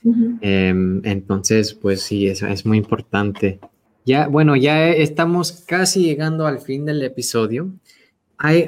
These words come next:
Speaker 2: algo que te gustaría que se lleve la gente que nos escucha el día de hoy?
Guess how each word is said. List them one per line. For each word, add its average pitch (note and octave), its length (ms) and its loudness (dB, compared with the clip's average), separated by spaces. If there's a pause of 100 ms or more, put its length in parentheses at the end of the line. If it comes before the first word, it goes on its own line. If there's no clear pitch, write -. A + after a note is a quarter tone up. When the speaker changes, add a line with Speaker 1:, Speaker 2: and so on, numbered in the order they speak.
Speaker 2:
algo F3 580 4
que D#3+ 80 0
te D3 180 2
gustaría C3+ 640 2
que D3+ 80 2
se B2+ 140 4
lleve B2 240 6
la C#3 100 4
gente A#2+ 340 0
que C3+ 120 0
nos A#2+ 160 2
escucha A#2+ 500 0
el B2 100 2
día A2+ 140 6
de A#2 160 6
hoy? F3 280 2